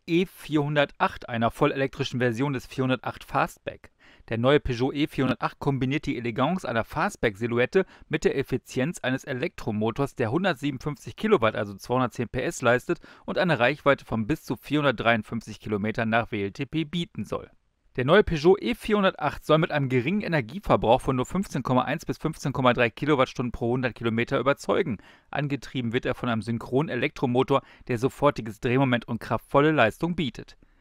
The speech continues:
Die achtundfünfzig Komma zwei Kilowattstunden fassende N M C Batterie, eingebettet in den Unterboden des Fahrzeugs,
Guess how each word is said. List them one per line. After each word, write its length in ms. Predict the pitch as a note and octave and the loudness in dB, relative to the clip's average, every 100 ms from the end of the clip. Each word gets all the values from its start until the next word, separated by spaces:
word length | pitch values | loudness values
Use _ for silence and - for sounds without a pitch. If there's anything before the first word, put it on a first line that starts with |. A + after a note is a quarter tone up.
| _ _ | _ _
Die 140 | C3+ - | -4 0
achtundfünfzig 640 | F#3 - E3 E3+ - - | 0 0 -8 -8 -8 -8
Komma 280 | - C#3+ C#3 | -4 0 0
zwei 220 | - C#3+ | 0 -2
Kilowattstunden 760 | C#3 - D3+ C3 C3+ - C3+ B2+ | -2 0 2 4 2 0 -4 -2
fassende 400 | C3+ B2+ B2+ A#2+ | -4 -4 -4 -4
N 160 | B2+ | -2
M 160 | A#2+ A2 | -2 -4
C 260 | - F#3+ A3 | -4 -2 0
Batterie, 520 | - - G#2+ F#2 F#2 - - | 0 0 -2 -4 -8 -12 -16
eingebettet 580 | - B2+ B2+ A2+ A2+ A#2 | -4 -2 2 2 0 -2
in 160 | - A2+ | -6 -4
den 120 | A2 | -4
Unterboden 600 | D3+ D#3+ C#3 G2 A#2+ A2+ | -4 -2 0 0 -2 -2
des 160 | A2 - | -4 0
Fahrzeugs, 460 | C#3+ D#3 C3 C3+ | 0 2 -2 -4